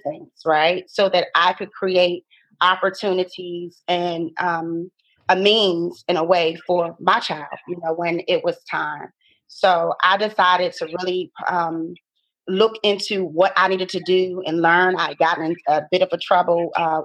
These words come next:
with my credit when I was in school as well. And so I just decided I'm not gonna do that anymore. I really wanna have some type of freedom. I want to have the, um,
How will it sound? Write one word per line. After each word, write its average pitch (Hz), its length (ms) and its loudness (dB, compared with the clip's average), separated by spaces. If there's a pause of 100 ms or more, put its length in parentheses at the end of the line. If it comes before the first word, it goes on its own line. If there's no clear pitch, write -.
with 170 240 -10
my 165 140 0
credit 151 440 0 (440)
when 170 180 0
I 180 80 6
was 175 160 0
in 175 80 0
school 175 340 -2
as 170 120 -8
well. 165 400 0 (360)
And 185 220 2
so 180 480 4 (180)
I 220 140 4
just 269 160 -2
decided 262 520 2
I'm 294 180 4
not 285 180 0
gonna 277 220 0
do 269 160 0
that 185 240 2
anymore. 147 520 -6
I 190 140 4
really 226 280 0
wanna 190 260 0
have 170 540 0 (320)
some 180 320 2
type 165 260 0
of 151 140 -4
freedom. 180 600 0
I 170 120 2
want 180 300 2
to 165 80 -4
have 165 480 0 (420)
the, 165 380 0
um, 160 440 -2